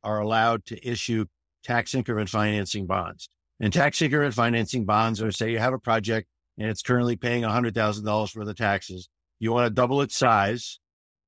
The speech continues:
That's gonna add a hundred thousand dollars to the tax rolls for a period of time. That extra hundred thousand dollars can be used to pay off a, a government issued or county issued or state issued bond. It's economic development one oh one. It spurs economic development.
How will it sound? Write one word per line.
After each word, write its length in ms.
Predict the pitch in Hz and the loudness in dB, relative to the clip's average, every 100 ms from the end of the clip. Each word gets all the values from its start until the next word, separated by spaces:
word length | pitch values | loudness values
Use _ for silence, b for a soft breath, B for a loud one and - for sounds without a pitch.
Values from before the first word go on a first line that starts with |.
| _ | _
That's 220 | 107 107 | -6 -4
gonna 180 | 135 117 | -2 0
add 240 | 117 123 | 4 4
a 60 | 117 | 4
hundred 220 | 127 120 | 2 0
thousand 280 | 127 120 117 | 2 0 2
dollars 300 | 120 117 107 | 2 2 0
to 60 | 123 | -6
the 100 | 104 | -4
tax 360 | 131 120 - | -2 -2 -2
rolls 420 | 110 98 104 - - | -2 0 0 -4 -6
for 220 | 123 113 | -2 0
a 80 | 104 | 0
period 400 | - 143 143 143 | 0 2 2 0
of 100 | 143 | -2
time. 400 | - 117 113 107 _ _ - | 0 2 2 0 _ _ -2
That 200 | 117 123 | 0 0
extra 320 | 139 131 - | 0 -2 -2
hundred 260 | 120 127 110 | -2 0 0
thousand 320 | 120 117 110 | 0 0 0
dollars 320 | 110 110 110 | 2 2 2
can 180 | - 117 | -2 -6
be 120 | 101 | -4
used 380 | 104 117 123 113 | -2 2 2 0
to 60 | - | -8
pay 240 | - 117 | -4 0
off 280 | 113 113 104 _ _ _ - | 4 4 2 _ _ _ -6
a, 180 | 113 98 _ - | -4 -4 _ -6
a 200 | 120 110 | -2 0
government 480 | 101 127 131 120 120 - | 4 4 4 2 0 -2
issued 500 | 123 107 117 110 95 | -2 0 -2 -2 -4
or 140 | - 95 | -8 -8
county 460 | - 120 117 117 | 0 2 4 4
issued 320 | 107 - 110 | 2 2 2
or 120 | 101 95 | 2 0
state 300 | - 113 104 | -2 -2 -2
issued 320 | 101 107 87 | -2 -4 -2
bond. 380 | 104 95 80 - - | 0 0 -4 -14 -2
It's 460 | 139 - - - - _ 170 | -2 -2 -6 -12 -14 _ -4
economic 500 | 127 147 139 131 - | 0 2 4 2 0
development 540 | 120 120 127 117 120 | 2 4 4 0 -4
one 220 | 117 113 | -4 -2
oh 100 | 113 | 0
one. 320 | 107 120 120 117 | 2 4 4 2
It 140 | 101 | -2
spurs 440 | - - 123 120 | -6 -4 0 0
economic 440 | 117 107 113 110 104 | 0 -2 0 -2 -2
development. 580 | 98 113 117 113 95 | -2 0 0 -2 -8